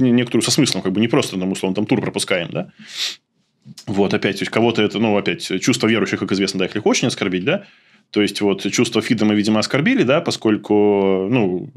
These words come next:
там, я так понимаю, что Сутовский и компания не считают, что, как бы, шахматы это они, а они это шахматы, да, вот отчасти.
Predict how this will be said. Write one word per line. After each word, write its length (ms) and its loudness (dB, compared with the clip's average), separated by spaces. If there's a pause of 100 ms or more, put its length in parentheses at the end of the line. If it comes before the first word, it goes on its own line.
(140)
там, 160 -6
я 60 -6
так 140 -14
понимаю, 260 -6
что 120 -8
Сутовский 580 0
и 20 -4
компания 360 0
не 80 -2
считают, 280 -2
что, 100 -10
как 140 -4
бы, 100 0
шахматы 320 0
это 160 2
они, 200 2
а 80 2
они 120 2
это 140 0
шахматы, 360 -4
да, 80 2
вот 140 -2
отчасти. 400 -6